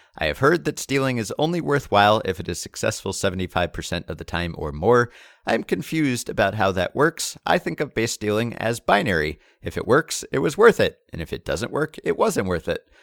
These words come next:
So how does that statistic work? Does that statistic take into account the fact that a successful steal puts a runner in scoring position and makes it more likely they will score a run?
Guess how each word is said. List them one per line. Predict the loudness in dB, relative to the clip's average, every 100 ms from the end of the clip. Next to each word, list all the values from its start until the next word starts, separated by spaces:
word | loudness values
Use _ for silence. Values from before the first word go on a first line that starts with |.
| _
So | -6 0
how | 2
does | 2 2
that | 0 0
statistic | -4 -4 -4 -4 -8 0
work? | 0 0 -12 _ _ _
Does | -16 -4
that | -4 -4
statistic | -12 -8 -8 -6 -8 -4
take | -4 -4
into | -8 -4
account | -6 2 2 2
the | -6
fact | 0 0 0 -6
that | -4
a | -4 -6
successful | -8 -4 0 0 -2 -6
steal | -4 -2 -2
puts | -2 -4 -4
a |
runner | -2 -2 -4
in | -8
scoring | -2 0 0
position | -6 -6 -6 -6
and | -6
makes | -6 -8 -10
it | -4
more | -4
likely | -2 -4 -2 -2
they | -2
will | -6
score | -10 -6 -6
a |
run? | 2 4 4